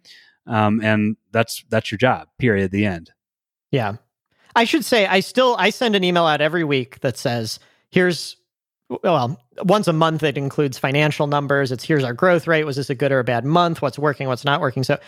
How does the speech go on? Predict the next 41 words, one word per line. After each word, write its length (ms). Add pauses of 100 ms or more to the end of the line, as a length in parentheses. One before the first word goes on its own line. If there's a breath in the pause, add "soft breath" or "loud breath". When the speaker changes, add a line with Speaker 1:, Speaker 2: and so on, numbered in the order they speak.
(120)
Speaker 2:
I'm 80
not 120
saying, 200
like, 160
keep 240
people 260
in 60
the 80
dark 280
about 380 (480)
what's 280
going 240
on 120
in 80
the 60
business, 560 (480)
but, 320 (440)
and, 240
and 120
again, 240
maybe 260
I 60
don't 140
have 140
this 140
figured 240
out, 140
but 100
what 100
I 140
do 140
is 100
I 80
say, 440 (360)
if, 320 (240)
like, 300 (100)
let's 160
say 140
someone 240
I 80
meet 280